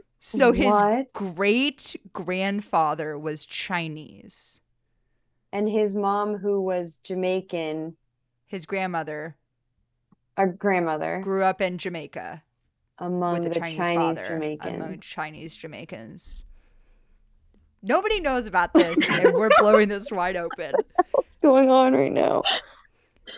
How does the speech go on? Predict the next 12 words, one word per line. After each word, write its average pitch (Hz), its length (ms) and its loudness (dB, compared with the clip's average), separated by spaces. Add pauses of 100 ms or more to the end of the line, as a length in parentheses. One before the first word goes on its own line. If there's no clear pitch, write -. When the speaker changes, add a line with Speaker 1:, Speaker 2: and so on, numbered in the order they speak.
(220)
Speaker 2:
I 247 200 4
already 262 420 8
felt 269 260 0
so 233 520 4
crazy, 233 800 -2 (160)
and 208 160 -2
I 202 380 -2
feel 190 840 2
so 196 1300 4
crazy 262 460 2
now. 135 420 -8
Okay. 185 240 0